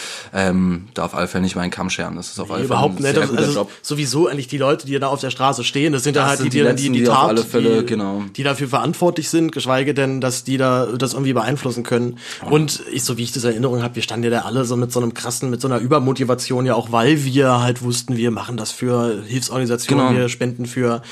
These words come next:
Speaker 2: für die armen Leute in Uni, in, in, äh, für die armen Leute von unicef und so. Ja? Also das sind ja alles, äh, Orgas, die natürlich alle kritikwürdig sind, aber die im
Speaker 1: Mhm.
Speaker 2: Kern alle super Sache, super Arbeit leisten
Speaker 1: Mhm.
Speaker 2: und wo man definitiv eher mal sein Geld hinstecken sollte, als in irgendwelchen, äh,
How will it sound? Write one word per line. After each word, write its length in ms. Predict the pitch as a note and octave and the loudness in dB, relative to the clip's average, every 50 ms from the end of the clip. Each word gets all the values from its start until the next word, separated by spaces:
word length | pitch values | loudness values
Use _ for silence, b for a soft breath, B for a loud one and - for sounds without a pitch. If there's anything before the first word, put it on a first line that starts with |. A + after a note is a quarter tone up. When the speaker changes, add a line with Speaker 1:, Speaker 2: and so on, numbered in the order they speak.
| B B B B | B B B B
Speaker 2:
für 80 | - A#2+ | -4 -2
die 120 | C3 A#2+ | 0 2
armen 260 | A2+ B2 B2+ B2+ B2+ | 4 4 4 2 2
Leute 280 | A#2+ A#2 B2+ B2 A#2+ B2+ | 2 4 2 4 2 2
in 80 | B2 | 0
Uni, 180 | A#2 B2+ C#3 C3+ | 2 2 2 2
in, 200 | C3 A#2+ A#2+ C3 | 0 0 -2 -2
in, 240 | A2 A#2+ C3 B2 B2 | -2 -2 -2 -2 -2
äh, 200 | A#2+ A2+ B2 A#2+ | -2 -2 -2 -2
für 120 | A#2 A#2+ A#2+ | -2 -4 -4
die 80 | A#2 | -4
armen 140 | A2 A#2 B2+ | -4 -2 0
Leute 160 | B2 A#2+ B2 | 0 0 0
von 140 | - - C3+ | -2 -4 -2
unicef 500 | A2 A#2+ B2 B2 A#2+ A#2+ B2+ A#2 A2+ - | -2 0 0 -2 -2 -2 -2 -4 -4 -4
und 140 | G2+ A#2+ A#2+ | -8 -8 -6
so. 180 | - A#2 A#2+ | -6 -6 -4
Ja? 80 | A#2+ A#2 | -4 -4
Also 240 | C3+ D3 C3 C3 C3+ | -4 -4 -2 -2 0
das 140 | C3 C3+ A#2+ | 0 0 2
sind 120 | D3+ C#3+ | 2 2
ja 120 | D3 C#3+ B2 | 2 2 2
alles, 380 | B2+ C#3 C#3 C#3 B2+ - - B B B B B B B B B | 2 2 0 0 -2 -4 -6 B B B B B B B B B
äh, 340 | - - - - - - - | -16 -16 -14 -16 -16 -14 -4
Orgas, 500 | - C#3+ D3 D#3+ D#3 D#3 D3+ D3+ D3 C3 | 0 2 4 4 4 4 4 2 2 0
die 180 | A#2 D3 D#3+ D#3+ | 0 2 4 4
natürlich 360 | D#3 D3+ C3 D3+ D3+ D3 D3 | 4 4 2 2 2 2 2
alle 120 | D3 D3+ | 2 2
kritikwürdig 580 | C#3+ - D3 D3 E3+ D#3 C#3+ D3+ D3+ C#3 B2+ A#2 | 0 -2 -2 -2 -4 -2 0 0 0 0 0 0
sind, 260 | A#2+ D3 D#3 E3+ D#3+ | 0 2 2 2 2
aber 200 | C#3 C3+ C3+ C3+ | 2 2 2 2
die 100 | C3+ C#3 | 2 2
im 60 | - - | 2 0
Speaker 1:
Mhm. 20 | |
Speaker 2:
Kern 280 | G2+ G#2 C3 C3 C#3+ C#3+ | 0 0 0 2 2 0
alle 340 | A2 B2 C3+ C#3 C#3 C3 B2 | 0 0 0 2 0 0 -2
super 320 | B2 C3 C#3 - D3 C3 | -4 -6 -4 -2 -2 0
Sache, 260 | A#2+ B2 B2+ - C3+ | 0 -2 -4 -4 -6
super 260 | B2+ C3+ C#3 C#3+ C3+ G#2 | -6 -4 -2 -2 0 0
Arbeit 300 | A#2 D3 D3 A#2+ A2+ A#2 | 0 0 0 -2 -2 -2
leisten 400 | A2+ A2 A#2+ A#2 - A2 G#2 G#2 | -2 0 -2 -2 -2 0 0 0
Speaker 1:
Mhm. 80 | G#2 | 2
Speaker 2:
und 180 | G2+ - G#2+ A2+ | 0 0 0 0
wo 300 | B2+ B2+ B2+ B2 A#2+ A#2 - | 0 0 2 0 0 -4 -6
man 180 | B2+ B2+ B2+ B2 | -6 -4 -2 0
definitiv 500 | C#3 E3 F3 F3+ D#3 - D3 C#3+ A#2 - | 0 2 2 0 0 0 0 -2 0 0
eher 200 | B2+ C#3+ D3+ D#3 | 2 2 4 4
mal 160 | D#3 C#3+ C3+ | 4 2 2
sein 140 | C3+ C3+ B2+ | 2 0 0
Geld 200 | B2 C3+ C3+ A#2 | 0 0 -2 -2
hinstecken 400 | C3 C#3 C3 - - B2+ B2 B2+ | -2 -4 -2 -2 -4 -4 -4 -2
sollte, 280 | A#2 A#2+ A#2 A#2+ B2+ A#2 | 0 0 0 0 0 -4
als 160 | A2 B2 - | -4 -6 -6
in 60 | A2+ | -8
irgendwelchen, 580 | F2+ A2+ A#2 A#2 A2+ - - A2 A2 A2 | -8 -6 -6 -6 -6 -6 -6 -8 -8 -8
äh, 20 | G#2+ | -8